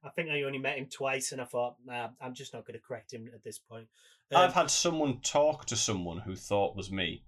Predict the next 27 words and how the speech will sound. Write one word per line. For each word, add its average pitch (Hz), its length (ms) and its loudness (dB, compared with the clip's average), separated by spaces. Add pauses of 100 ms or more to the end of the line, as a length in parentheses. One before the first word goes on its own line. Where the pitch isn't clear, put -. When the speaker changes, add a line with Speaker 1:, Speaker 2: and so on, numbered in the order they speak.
(160)
Speaker 2:
in 147 240 2
person. 107 520 2 (220)
Not 180 240 4
a 185 40 4
name 151 340 4
problem, 90 480 -4 (200)
an, 101 240 -2
an 101 120 0
identity 95 540 0
problem. 92 300 -6 (280)
A, - 200 -6 (180)
a 127 80 -4
doppelganger 110 680 4
of, 95 260 -4
of 95 220 0
I. 92 300 0 (600)
Uh, 95 200 4
so, - 180 -4 (180)
like, 95 280 -6
someone 104 320 0
talked 104 320 2
to 101 60 -2
him 95 120 -4
for - 120 -12
half 113 340 4
an 104 80 2
hour 92 240 0